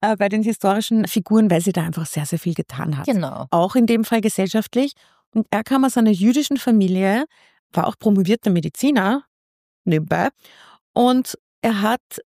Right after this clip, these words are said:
Speaker 1: genau das dann eben gemacht. Er hat diese bürgerliche Moral hauptsächlich kritisiert,
Speaker 2: Ja.
Speaker 1: das kennt man aus den Büchern, und sie aber auch gegen diesen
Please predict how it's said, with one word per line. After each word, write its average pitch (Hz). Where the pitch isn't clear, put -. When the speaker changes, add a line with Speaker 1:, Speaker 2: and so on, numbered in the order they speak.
Speaker 1:
genau 208
das 202
dann 208
eben 202
gemacht. 190
Er 180
hat 190
diese 202
bürgerliche 202
Moral 175
hauptsächlich 196
kritisiert, 214
Speaker 2:
Ja. -
Speaker 1:
das 175
kennt 180
man 185
aus -
den 185
Büchern, 226
und 214
sie -
aber 214
auch 202
gegen 220
diesen 214